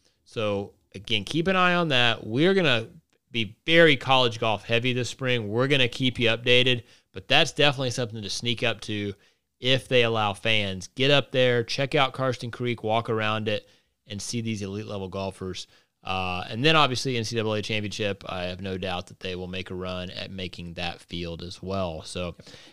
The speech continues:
Speaker 1: absolutely stacked spring college golf schedule. I'm, I'm probably as excited about the college golf as I am about the pro golf.
Speaker 2: Same.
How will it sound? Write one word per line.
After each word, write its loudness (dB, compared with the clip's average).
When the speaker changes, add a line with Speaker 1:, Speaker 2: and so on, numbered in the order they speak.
Speaker 1:
absolutely 2
stacked 2
spring 0
college 2
golf 4
schedule. 0
I'm, 6
I'm 0
probably 6
as -2
excited 0
about 2
the -14
college 2
golf 4
as -6
I -4
am -4
about -4
the -18
pro 2
golf. 6
Speaker 2:
Same. 8